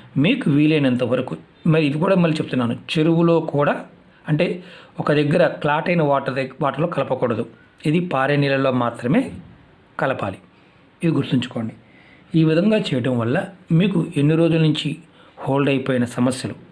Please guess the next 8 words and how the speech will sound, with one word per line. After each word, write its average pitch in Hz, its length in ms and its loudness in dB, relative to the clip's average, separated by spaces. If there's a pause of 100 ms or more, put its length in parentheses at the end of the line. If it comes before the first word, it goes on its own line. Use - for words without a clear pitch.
ఆస్తి 131 300 -4
సమస్యలు 131 400 0
కానీ 135 340 -2 (640)
అద్దె 151 200 2
సమస్యలు 143 420 0
కానీ 120 340 -2 (320)
ఇవన్నీ 143 460 2 (240)
తొలగిపోయి 143 640 0